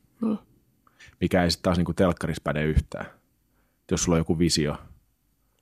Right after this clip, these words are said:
Speaker 1: Niin.
Speaker 2: ja yrität saada sen läpi, niin se ei todennäköisesti mene sellaisena läpi.
Speaker 1: Niin. Tai mä tiedän, meneekö. Niin.
Speaker 2: Niin, tai en
Speaker 1: Okei.
Speaker 2: mä tiedä, mikä sun kokemus on telkkarin teke-, versus stand-upissa. Sä it-, itse kirjoitat, ohjaat, näyttelet kaikki.
Speaker 1: Niin.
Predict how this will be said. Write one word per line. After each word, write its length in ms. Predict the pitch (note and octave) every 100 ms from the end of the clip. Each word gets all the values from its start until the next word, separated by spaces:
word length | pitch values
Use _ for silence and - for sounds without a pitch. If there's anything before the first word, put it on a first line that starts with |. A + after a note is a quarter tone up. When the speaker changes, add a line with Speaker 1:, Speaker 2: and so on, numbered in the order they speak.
| -
Speaker 1:
Niin. 200 | F#3 E3 F#2+
Speaker 2:
ja 80 |
yrität 240 | E2+ E2 -
saada 180 | E2+ D#2+
sen 200 | E2 E2+
läpi, 240 | E2 D#2
niin 100 | D2+
se 60 | D#2
ei 80 |
todennäköisesti 480 | D2+ D2+ D2 D#2 -
mene 200 | D#2 C#2+
sellaisena 440 | - C#2 - D2 D2+
läpi. 260 | - - -
Speaker 1:
Niin. 240 | - E3+ E3 _ _ _ _ - - - _ _ _ _ _ _ _ _ _ _ _ _ _ _ _
Tai 120 | F3+ D#3+
mä 80 |
tiedän, 240 | D#3 - -
meneekö. 240 | - - - _ -
Niin. 120 | F3+ - _ _ _ _ _ -
Speaker 2:
Niin, 160 | A#2+ A2
tai 100 | G#2
en 60 |
Speaker 1:
Okei. 60 | A#2
Speaker 2:
mä 80 | G#2+
tiedä, 120 | A2
mikä 160 | G#2+
sun 160 | G2+ A2
kokemus 400 | F2+ - D#2 -
on 120 | D#2 - -
telkkarin 400 | - D#2 - D#2
teke-, 180 | D2 D2+ G2
versus 400 | G2 E2 E2+ - - _ -
stand-upissa. 540 | A#2+ G#2 E2+ - G#2
Sä 60 | G#2+
it-, 180 | A#2 - -
itse 240 | A#2 G#2
kirjoitat, 400 | - A#2 G2+ F2+
ohjaat, 320 | G#2 F2+ F2+
näyttelet 400 | F2+ F2 - E2
kaikki. 360 | - F2 - - - - -
Speaker 1:
Niin. 260 | F#3 F3